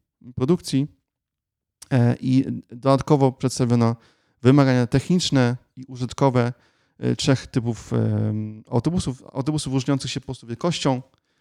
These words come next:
E, o-, były to odpowiednio autobusy dziewięciometrowe, dwunasto i osiemnastometrowe, czyli takie typowe, które jeżdżą już, e, od wielu lat po drogach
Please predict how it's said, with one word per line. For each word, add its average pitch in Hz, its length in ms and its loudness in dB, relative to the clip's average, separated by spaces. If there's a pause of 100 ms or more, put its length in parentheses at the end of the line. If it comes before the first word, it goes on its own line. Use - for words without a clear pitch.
(560)
E, - 60 -8
o-, 113 100 -10
były 127 280 -6
to 127 80 -6
odpowiednio 117 400 -6
autobusy 110 680 -6
dziewięciometrowe, 127 760 -4
dwunasto 117 480 -6
i 117 60 -12
osiemnastometrowe, 120 840 -6 (560)
czyli 233 160 2
takie 180 220 2
typowe, 147 340 2
które 123 200 -2
jeżdżą 117 300 2
już, 110 200 -2
e, - 40 -10 (1300)
od 120 160 -4
wielu 120 160 6
lat 113 140 2
po 123 120 -2
drogach 113 440 -2